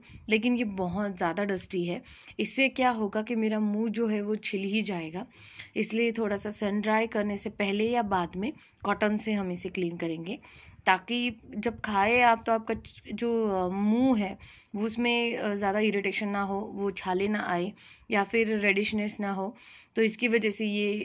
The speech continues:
एक प्रोसीजर होती है। Just because क्लेज जो होते हैं हाई फ्लेम पे रोस्ट किए जाते हैं, भुने जाते हैं, उसकी वजह से क्या होता है कि स्मोकीनेस बहुत आ जाता है और वो जो ऐश होती है, स्मोक जो होती है इसमें, अ, क्लेज के साथ,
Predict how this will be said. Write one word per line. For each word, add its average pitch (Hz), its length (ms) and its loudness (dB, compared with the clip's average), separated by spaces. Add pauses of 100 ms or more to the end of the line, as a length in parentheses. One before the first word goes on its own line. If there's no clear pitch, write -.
एक 214 160 -8
प्रोसीजर 196 440 -2
होती 180 200 -2
है। 190 60 -2
Just 208 220 0
because 233 280 0
क्लेज 226 420 2
जो 269 120 2
होते 254 260 2
हैं 254 180 0 (360)
हाई 226 200 6
फ्लेम 262 300 2
पे 262 120 -2
रोस्ट 220 280 0
किए 214 180 2
जाते 185 340 0
हैं, 214 180 -4 (360)
भुने 214 280 6
जाते 185 320 0
हैं, 175 200 -6 (800)
उसकी 196 240 -2
वजह 240 240 2
से 247 140 -4
क्या 233 180 2
होता 226 180 0
है 220 40 -4
कि 262 80 -4
स्मोकीनेस 247 680 2
बहुत 202 280 0
आ 175 100 4
जाता 160 280 -4
है 185 180 -4 (360)
और 233 100 2
वो 254 220 2
जो 269 220 0 (100)
ऐश 214 280 4
होती 220 280 -2
है, 202 100 0
स्मोक 214 500 -2 (200)
जो 208 200 2
होती 202 340 0
है 180 160 -2 (400)
इसमें, 202 420 2
अ, 185 300 2
क्लेज 190 300 4
के 208 140 -2
साथ, 208 220 -2